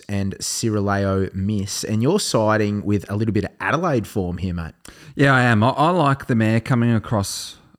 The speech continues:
Speaker 2: uh, on Francaise for Jake Stevens. Lockie Neindorf is coming across the ride. He's got a terrific record on this mare. And, and second up in the Murray Bridge Gold Cup, going fourteen to sixteen hundred metres, she jumped beautifully from barrier eighteen,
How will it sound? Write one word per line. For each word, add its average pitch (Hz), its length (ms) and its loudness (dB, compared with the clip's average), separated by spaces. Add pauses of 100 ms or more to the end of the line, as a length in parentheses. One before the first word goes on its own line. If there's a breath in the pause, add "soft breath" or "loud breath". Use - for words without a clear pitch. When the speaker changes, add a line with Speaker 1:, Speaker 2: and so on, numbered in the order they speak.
Speaker 2:
uh, 98 260 -2
on 120 220 4
Francaise 107 720 0
for - 100 -6
Jake 104 320 0
Stevens. 107 520 -2
Lockie 113 260 -2
Neindorf 104 580 0
is - 480 -8
coming 110 240 0
across 113 240 -2
the 104 80 2
ride. 104 240 2
He's 95 80 -4
got 117 100 0
a 107 60 0
terrific 110 420 -4
record 98 400 -2 (720 loud breath)
on 135 180 4
this 110 240 -2
mare. 120 340 4
And, 107 240 0
and 120 160 4
second 214 460 0
up 139 320 0 (240)
in 135 120 4
the 123 60 4
Murray 117 280 4
Bridge 110 340 -2
Gold 107 320 0
Cup, 113 340 -2
going 110 240 0
fourteen 110 400 0
to 113 100 -4
sixteen 110 420 -2
hundred 107 160 2
metres, 113 240 2
she 160 240 0
jumped - 400 -2
beautifully 117 480 0
from 101 340 -2 (180)
barrier 123 480 2
eighteen, 110 640 -2